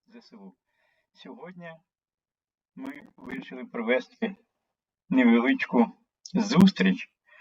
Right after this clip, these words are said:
з питання по доставці газу. Нас всіх змушують платити за доставку газу, Звягільській громаді,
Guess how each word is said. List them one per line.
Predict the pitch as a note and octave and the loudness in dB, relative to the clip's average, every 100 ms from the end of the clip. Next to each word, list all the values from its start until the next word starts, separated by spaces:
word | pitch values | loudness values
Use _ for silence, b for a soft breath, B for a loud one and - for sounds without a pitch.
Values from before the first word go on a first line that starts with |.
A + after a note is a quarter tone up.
| b b b b _ | b b b b _
з | - | -16
питання | - - - D#3+ E3+ D#3 C#3+ C3+ _ _ - | -2 0 4 4 4 -4 -4 -10 _ _ -4
по | C3 B2 G#2+ - _ _ _ _ _ | 0 0 -2 -10 _ _ _ _ _
доставці | G#2+ A#2+ - D#3 C3+ C3 - A#2 - | 0 0 2 4 4 2 -10 -12 -12
газу. | - - A2 G2 E2+ - _ _ _ - | -8 4 4 4 -6 -18 _ _ _ -2
Нас | C3 F#3+ F#3+ | 2 2 0
всіх | - D#3+ | -6 -6
змушують | B2+ B2 D3+ - D3 C#3 - | 2 4 4 -2 -4 -6 -4
платити | C#3 C3+ - C#3 - G#2 F#2+ _ | 0 0 -2 -6 -2 -4 -4 _
за | A2 - | 2 4
доставку | G#2+ - A2+ - - | 4 4 2 2 -6
газу, | - F2+ F#2 - F#3+ _ _ _ _ _ _ A#2+ | 0 0 2 -2 -4 _ _ _ _ _ _ -6
Звягільській | F#2+ F2 G2+ G#2+ G#2 - A2 G2+ - _ _ _ - | -2 2 4 4 -2 -4 -2 -2 -8 _ _ _ -8
громаді, | A2 G#2 G2 A2 A#2 A2+ | 2 2 6 4 4 0